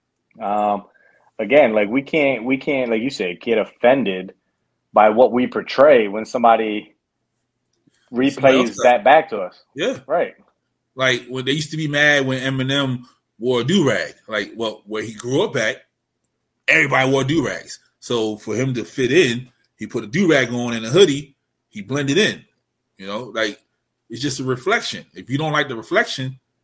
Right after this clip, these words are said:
Speaker 2: change the image.
Speaker 1: Change the image.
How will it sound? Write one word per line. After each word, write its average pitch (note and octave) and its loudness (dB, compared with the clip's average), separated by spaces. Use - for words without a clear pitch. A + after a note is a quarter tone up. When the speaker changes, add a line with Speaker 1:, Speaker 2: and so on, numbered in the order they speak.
Speaker 2:
change D#3 -6
the C#3 -4
image. - -6
Speaker 1:
Change G2 -14
the A#2 -6
image. F2+ -12